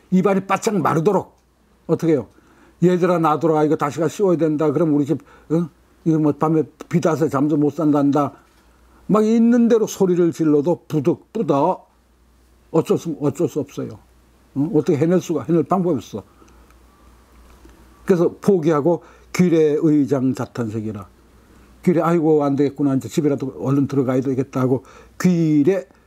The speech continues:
집으로 돌아가면서 어떻게 돌았어요? 어, 나이가 많고 힘이 없으니까 지팡이에 의지해서 음, 서서는 맹그를 먹고 지팡이에 의지해서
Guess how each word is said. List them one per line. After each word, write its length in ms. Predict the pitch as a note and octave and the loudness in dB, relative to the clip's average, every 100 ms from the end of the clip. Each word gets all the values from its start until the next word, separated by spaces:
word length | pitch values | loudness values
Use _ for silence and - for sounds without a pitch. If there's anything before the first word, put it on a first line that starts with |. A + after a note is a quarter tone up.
| _ | _
집으로 500 | - E3+ D3+ C#3+ C3+ | -2 0 2 2 2
돌아가면서 720 | D3 C#3 C3+ C3 A2+ B2 G2 _ - | 0 0 0 -2 -4 -8 -12 _ -6
어떻게 260 | D3+ E3+ | -2 -2
돌았어요? 500 | C#3+ C#3+ - D3+ C#3+ - _ _ _ | -2 -4 -4 -6 -6 -10 _ _ _
어, 100 | C3+ | -2
나이가 340 | A#2+ B2+ C#3 C#3 | 0 2 2 0
많고 300 | C3+ - C3+ | -2 -2 -4
힘이 220 | D#3 C#3+ | 0 -2
없으니까 400 | B2+ C#3 C3 B2+ - - - - - - | -2 -4 -2 -2 -6 -16 -20 -20 -20 -10
지팡이에 460 | - - F3 E3+ E3+ | -8 -4 0 2 2
의지해서 640 | D#3+ C#3+ B2 A#2 - A2 - _ - - - - - - | 2 0 -2 -4 -8 -16 -18 _ -20 -20 -20 -20 -20 -10
음, 120 | C3+ D3+ - | -10 -10 -4
서서는 340 | - C#3+ C#3+ | 0 2 2
맹그를 360 | B2+ B2 C#3 C#3 | 2 2 2 2
먹고 220 | C3 B2 | 0 -2
지팡이에 400 | - A#2+ C3 C3 | -8 -4 0 2
의지해서 520 | B2+ A2+ B2 A#2 D3+ | 0 0 -2 0 -4